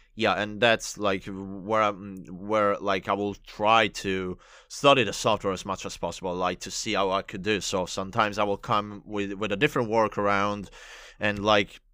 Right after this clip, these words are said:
still maybe wouldn't, wouldn't sound exactly as good, and other times, like, it will sound great. Like, overall, like, I, I cr-, I was able to create for Switch Tunes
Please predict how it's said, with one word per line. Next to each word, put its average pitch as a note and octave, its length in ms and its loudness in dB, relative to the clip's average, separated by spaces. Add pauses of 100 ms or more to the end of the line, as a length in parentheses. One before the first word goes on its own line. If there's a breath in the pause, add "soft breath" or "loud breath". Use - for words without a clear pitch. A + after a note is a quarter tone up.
(500)
still A#2 220 2
maybe A#2 240 2
wouldn't, A2+ 440 -2
wouldn't A2+ 260 -2
sound G#2+ 320 2
exactly G2 540 -4
as G2+ 280 0
good, G2+ 340 2
and F#2+ 340 -10
other G#2 280 4
times, G2 580 0
like, G2 360 2
it G#2 40 -6
will G2+ 120 -2
sound F#2+ 320 -2
great. G2 360 4
Like, G2+ 260 0 (560 loud breath)
overall, E3 640 10
like, D#3 280 6
I, D3+ 140 8 (100)
I D#3 140 8
cr-, E3 220 -2
I D3+ 60 10
was D#3+ 180 8
able G3 180 6
to F3+ 120 -2
create F3 480 4
for D3+ 340 6
Switch - 460 0
Tunes E3+ 840 0